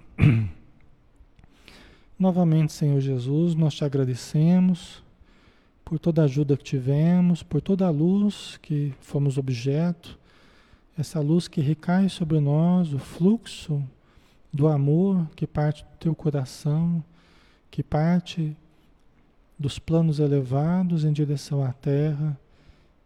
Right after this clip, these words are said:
caindo sobre nós como uma cascata de bênçãos, de flores fluídicas, que nós absorvemos através do nosso perispírito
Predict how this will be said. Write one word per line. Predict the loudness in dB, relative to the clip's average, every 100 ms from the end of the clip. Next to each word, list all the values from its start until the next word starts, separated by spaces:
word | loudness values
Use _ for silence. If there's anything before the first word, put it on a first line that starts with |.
| _ _ _ _ _ _ _ _
caindo | 0 2 4 2
sobre | -2 -2 2
nós | 4 4 4 2 -2
como | -2 0
uma | 2 0
cascata | -2 -6 -4 -6 -4 -2
de | -2
bênçãos, | 0 2 2 0 -4 -6 -6 -6 -18 -20 _ _ _ _ _ _ _ _ -10
de | -8
flores | -8 0 4 4 4 2 0 -2
fluídicas, | -10 -2 2 2 2 -2 -2 -4 -4 -6 -8 -18 -20 -20 _ _ _ _ _ _ _ _ _ _ _
que | -4 0
nós | 2 0 -4 -14 -18 -8
absorvemos | -6 -6 -4 0 0 2 2 4 4 2 0 -4 -10
através | -8 -4 0 0 0
do |
nosso | -4 -4 -8
perispírito | -4 -4 -6 -12 -8 -6 -4 -6 -10